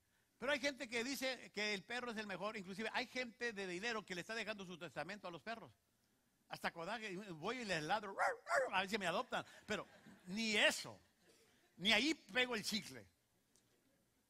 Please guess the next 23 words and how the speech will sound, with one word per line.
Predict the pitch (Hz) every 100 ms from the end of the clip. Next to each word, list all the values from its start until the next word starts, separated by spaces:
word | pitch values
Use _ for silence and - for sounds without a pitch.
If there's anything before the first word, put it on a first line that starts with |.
| _ _ _ _
Pero | 247 269
¿a | 240 233
quién | - 330 359 -
tendrías | 277 226 214 302 311 226 -
tú | 285 156 - _ _ _ _ _ _ _ - _ _ _ _ _ _
en | 147 147
la | 147
lista | 220 - 202
de | 190
arriba | 160 139 120 107 101 _ _
en | 127 120
tu | 110
vida? | 98 71 _ _ _ _ _ _ _ _ _ _ _ _ _ _ _ _ -
Ahora, | 139 165
eso | 208 233
es | 214 214 214
una | 196 202
buena | 202 185
pregunta | 165 175 214 165
para | 151
los | 143
matrimonios, | 143 135 151 214 143
¿eh? | 156